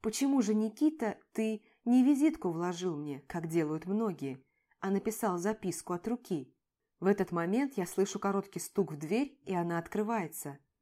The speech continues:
Вскидываю взгляд и смотрю на того самого адвоката, с которым столкнулась в коридоре. И он смотрит с пониманием.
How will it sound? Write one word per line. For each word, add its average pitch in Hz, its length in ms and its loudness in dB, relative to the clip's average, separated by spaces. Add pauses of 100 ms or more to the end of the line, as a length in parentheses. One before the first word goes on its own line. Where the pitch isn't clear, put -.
(400)
Вскидываю 190 540 2
взгляд 214 380 0 (500)
и 240 80 0
смотрю 214 440 -2
на 233 120 2
того 196 260 -2
самого 202 480 0
адвоката, 175 840 -4 (300)
с - 120 -16
которым 247 400 0
столкнулась 196 600 -4
в - 20 -20
коридоре. 196 640 -2 (640)
И 185 60 -2
он 180 160 0
смотрит 254 600 -4 (180)
с - 160 -16
пониманием. 214 840 -4